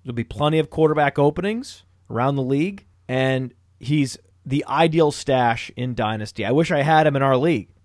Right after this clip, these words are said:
Then I'd have a real surplus of quarterbacks. But we need to think about doing a trade, you and me, involving Dak Prescott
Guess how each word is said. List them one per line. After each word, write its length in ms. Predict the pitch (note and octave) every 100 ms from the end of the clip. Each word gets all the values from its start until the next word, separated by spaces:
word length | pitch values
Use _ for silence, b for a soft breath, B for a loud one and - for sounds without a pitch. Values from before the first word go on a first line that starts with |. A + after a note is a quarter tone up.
| _
Then 120 | C#3+
I'd 60 |
have 100 | D3+
a 80 | B2
real 640 | A2+ A#2+ E3 G3+ D3+ F#2+ _ _ _ _ _
surplus 640 | - - D3 - A#2 G#2
of 120 | F#2+
quarterbacks. 520 | - A2+ G2+ F#2 D2+ -
But 100 | D2+
we 180 | D#3
need 100 | E4
to 100 | C#4+
think 280 | G3+ G3+ G3+
about 300 | E3 C#3 C3
doing 240 | B2 B2+ G#2+
a 40 |
trade, 400 | - A#2 F#2 E2
you 220 | F#2+ D3
and 140 | F3+ D#3
me, 360 | B2+ A2 A2 _ _ _ _
involving 580 | C3 B2+ C3+ C3+ C3
Dak 320 | G#2+ C3+ D3+ -
Prescott 720 | D#3 C3+ - B2 A#2+ A#2